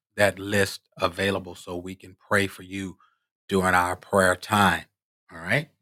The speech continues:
And prayer doesn't hurt anybody. Uh, if you don't know anybody to pray for, and if you're out there, pray for Brother Newsom, because we need the prayers of the saints.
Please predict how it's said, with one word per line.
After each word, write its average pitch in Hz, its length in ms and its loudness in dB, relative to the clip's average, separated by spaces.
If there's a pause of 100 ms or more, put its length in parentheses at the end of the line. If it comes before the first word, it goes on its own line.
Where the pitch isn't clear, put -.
And - 160 -20
prayer 101 260 4
doesn't 104 260 -2
hurt 101 220 2
anybody. 92 600 -2 (440)
Uh, 82 360 -12 (120)
if 92 260 -6
you 104 140 -12
don't 107 220 0
know 113 140 6
anybody 117 440 4
to 110 80 -10
pray 123 280 4
for, - 340 -12 (680)
and 85 180 -8
if 80 180 -18
you're 101 100 0
out 110 220 2
there, 82 220 -14 (100)
pray 98 180 0
for 101 120 -12
Brother 98 260 -6
Newsom, 98 320 -14 (600)
because 85 480 -12
we 95 280 -14
need 92 280 -18
the - 60 -20
prayers 90 360 0
of 85 100 -10
the 85 80 -18
saints. 98 500 -6